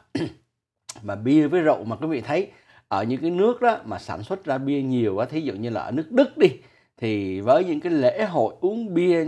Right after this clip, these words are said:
Oktoberfest này kia đó, thì rất là nhiều người uống bia, uống rượu. Bây giờ nếu mà nói như vậy đó thì uống bao nhiêu thì đủ. Ở bên, à, một vài những cái nước như là New Zealand nè,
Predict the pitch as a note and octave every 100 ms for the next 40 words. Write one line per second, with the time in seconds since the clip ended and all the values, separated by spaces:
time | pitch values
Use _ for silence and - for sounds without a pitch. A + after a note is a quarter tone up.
0 | D3+ D#3 D#3 _ _ _ - E3 D#3+ D#3+
1 | D3+ D3+ D3 - - B3 - - C3 -
2 | B2+ D3 E3 - _ _ B2+ B2 A2+ G#2
3 | - A#3+ A#3+ D#3+ B2+ A#2+ B2 A2+ A2+ A2
4 | G#2 F3 G#3+ D3+ C3+ C3 E3 D3 - -
5 | _ _ _ _ - E3 D3+ C3 A2 G#2+
6 | C#3 E3 A3+ C3 C3+ G#3 F3 C3+ D3+ E3+
7 | D#3 A2+ - _ _ - F3+ C4 C#4+ B3+
8 | G3+ G3 F#3 F#3+ F#3+ F#3 B2 A2+ G#2 D#3+
9 | - _ _ _ _ _ - A#2+ D#3 D#3+
10 | D#3 D#3 D3 D3 D3 C#3+ C#3 A2+ G2+ B2
11 | A#2 A2 A#2+ C#3 E3 F3 A3+ A3 C3 B2
12 | A2 D3 E3 D3 D#3 E3 F3 F3+ F3+ D3